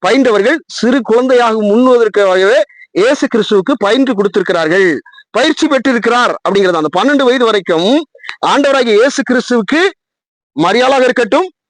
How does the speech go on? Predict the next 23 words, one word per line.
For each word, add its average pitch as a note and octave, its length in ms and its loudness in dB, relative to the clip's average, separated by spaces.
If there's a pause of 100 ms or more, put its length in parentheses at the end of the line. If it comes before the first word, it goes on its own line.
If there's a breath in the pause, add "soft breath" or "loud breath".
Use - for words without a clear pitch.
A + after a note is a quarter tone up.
யோசேப்பாக C4+ 500 0
இருக்கட்டும், A#3+ 360 -2
யூதர்களுடைய B3 640 2 (580 loud breath)
காரியங்கள், B3+ 540 2
கட்டளை, B3+ 400 0
கர்த்தரா-, A3 360 0
தேவனாகிய B3+ 420 0
கர்த்தருடைய B3 460 0
கட்டளையின்படி C4 560 0 (460)
என்ன A3+ 220 0
பண்ணாங்க? B3+ 300 2 (460)
சொல்லி B3+ 240 0
கொடுத்தார்கள். G3+ 720 0 (720)
எல்லாவற்றையும் C4+ 520 0
சொல்லி C4 180 2
கொடுத்த A#3+ 400 0
அந்த C4 340 0
ஞானமானது, G3+ 640 0 (500 loud breath)
அதே A3 260 2
வேளையில C4 340 2
பரிசுத்த C#4+ 340 -2
ஆவியில் A#3 380 -2
பிறந்த B3 280 0